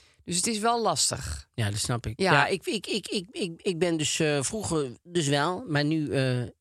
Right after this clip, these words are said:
Speaker 2: niet meer.
Speaker 1: Wat ik grappig vind, is dat mensen dus vroeger ook heel erg tegen stripboeken waren. Dit is een beetje voor onze jeugd nog, hoor.
Speaker 2: Ja.
Speaker 1: Maar er is een spotje dat ze dan zeggen van: "Stripboeken, dat is zo slecht voor kinderen en, eh, dat is echt niet oké."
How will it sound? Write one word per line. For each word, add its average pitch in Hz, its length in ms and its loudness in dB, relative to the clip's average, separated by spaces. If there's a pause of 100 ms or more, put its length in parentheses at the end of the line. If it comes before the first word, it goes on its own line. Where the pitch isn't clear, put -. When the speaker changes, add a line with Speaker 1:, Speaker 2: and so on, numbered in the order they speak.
Speaker 2:
niet 131 240 -2
meer. 135 240 -2
Speaker 1:
Wat 190 140 2
ik 208 100 -2
grappig 208 280 0
vind, 208 200 -2
is 190 60 -6
dat 185 160 0
mensen 190 280 -2
dus 180 220 -6 (180)
vroeger - 380 -2
ook 180 240 0
heel 202 420 2
erg 175 220 -2
tegen 185 320 -2
stripboeken 147 520 -6
waren. 127 300 -4
Dit 143 80 -8
is 147 60 -6
een 156 80 -10
beetje 139 220 -2
voor 139 240 -2
onze 127 240 -6
jeugd 127 200 -6
nog, 131 160 -10
hoor. 127 100 2
Speaker 2:
Ja. 113 80 4
Speaker 1:
Maar - 180 -2 (280)
er - 100 -4
is 156 100 -2
een 170 80 0
spotje 190 340 -2
dat 175 160 -4
ze 160 120 -2
dan 151 160 -6
zeggen - 220 -10
van: - 100 -16
"Stripboeken, - 680 -16
dat - 100 -20
is 85 140 -12 (120)
zo - 100 -14
slecht - 320 -10
voor - 160 -16
kinderen 143 540 -6
en, 131 240 -6
eh, 135 60 -4 (460)
dat 165 120 -4
is - 80 0
echt - 260 0
niet 147 180 -2
oké." - 220 -2